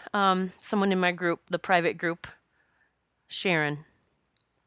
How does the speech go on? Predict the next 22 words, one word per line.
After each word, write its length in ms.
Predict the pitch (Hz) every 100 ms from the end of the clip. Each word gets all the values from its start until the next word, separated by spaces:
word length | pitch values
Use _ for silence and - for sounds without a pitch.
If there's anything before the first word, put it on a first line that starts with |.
| _ _ _ _ _ _ _ _ _ _ _ -
"Despite 380 | 202 - 214 202
this 140 | 208
complicated 600 | - 214 196 190 190 180
time 200 | - 190
of 80 | 175
my 160 | 165 160
life 440 | 170 208 254 -
and 80 | 185
my 100 | 160
travels, 520 | - 180 175 180 175 175
I 80 | 170
am 140 | 160
so 240 | - 196
aware 240 | 180 170 170
of 100 | 160
the 100 | 165
love 200 | 165 156
and 80 | 160
support 400 | - - 185 180
that 160 | -
surround 400 | - 170 165 165
me 220 | 156 160